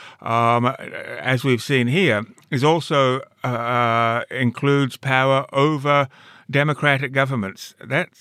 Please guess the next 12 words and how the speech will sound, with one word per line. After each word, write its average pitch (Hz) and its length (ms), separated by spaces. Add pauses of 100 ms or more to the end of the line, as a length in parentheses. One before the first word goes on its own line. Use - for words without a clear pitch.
as 131 200
far 175 200
as 156 80
I'm 175 140
concerned, 110 480
the 110 60
tail's 117 420
wagging 110 280
the 98 80
dog 110 320
with 92 140
that. 95 160